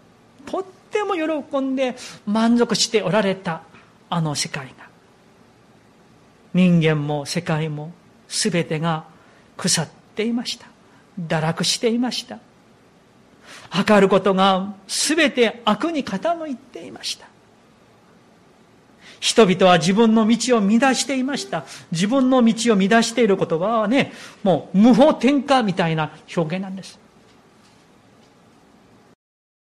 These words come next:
腐っていました。暴虐で満ちていました。このような世界をご覧になった神様がどうして絶望せずにいられるでしょう、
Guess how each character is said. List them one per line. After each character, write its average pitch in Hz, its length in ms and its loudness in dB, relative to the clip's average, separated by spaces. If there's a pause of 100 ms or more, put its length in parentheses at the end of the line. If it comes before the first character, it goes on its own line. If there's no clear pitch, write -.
腐 - 260 -4
っ - 40 -12
て - 160 -14
い 220 60 -10
ま 220 120 -8
し - 120 -14
た。 - 120 -20 (360)
暴 220 360 8
虐 233 280 4
で 226 160 4
満 214 220 2
ち - 80 -6
て 277 100 -4
い 247 80 -8
ま 254 140 -10
し - 160 -8
た。 247 140 -14 (1800)
こ 226 120 4
の 240 120 8
よ 233 80 8
う 220 40 8
な 214 140 8
世 226 180 4
界 220 320 4
を 214 300 6 (320)
ご 196 100 2
覧 220 180 6
に 269 80 4
な 294 100 4
っ - 160 -4
た 220 100 0
神 233 240 2
様 180 280 0
が 185 280 2 (320)
ど 302 360 2
う 339 40 4
し - 140 -2
て 262 280 2 (280)
絶 214 460 4
望 285 180 6
せ 247 160 2
ず 202 160 0
に 220 260 2
い 202 40 -4
ら 220 120 0
れ 277 120 -4
る 359 140 -8
で 254 120 -8
し - 160 -6
ょ 262 140 -10
う、 - 40 -16